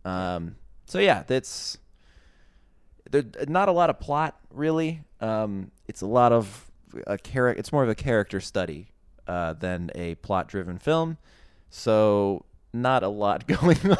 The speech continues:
Speaker 2: on
Speaker 1: Yeah.
Speaker 2: as far as, like, point A to point B.
Speaker 1: Yeah,
Speaker 2: It's
Speaker 1: I mean,
Speaker 2: just
Speaker 1: there's
Speaker 2: kind
Speaker 1: just a
Speaker 2: of
Speaker 1: lot of terrible things that they,
Speaker 2: Yeah.
Speaker 1: that they do once, you know, Mickey Rourke's out of prison. He, like, immediately stabs someone in the eye and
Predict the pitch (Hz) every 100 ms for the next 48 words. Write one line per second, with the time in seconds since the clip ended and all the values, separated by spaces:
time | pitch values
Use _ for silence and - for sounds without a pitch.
0 | - 208 - - - 71 69 - - -
1 | - 165 - - 123 113 107 90 104 98
2 | - - - - - - - - - -
3 | - - - - _ - - 127 101 85
4 | 92 - 78 - - - - - - 165
5 | 180 - 151 156 117 101 - - - -
6 | 85 87 - 64 65 90 - 85 87 76
7 | - - 107 110 101 98 90 110 - 139
8 | 110 - - - _ - 95 104 104 104
9 | 101 - 95 90 - 104 101 98 113 95
10 | 95 101 120 104 110 113 - 98 104 -
11 | 107 113 120 123 123 123 123 123 139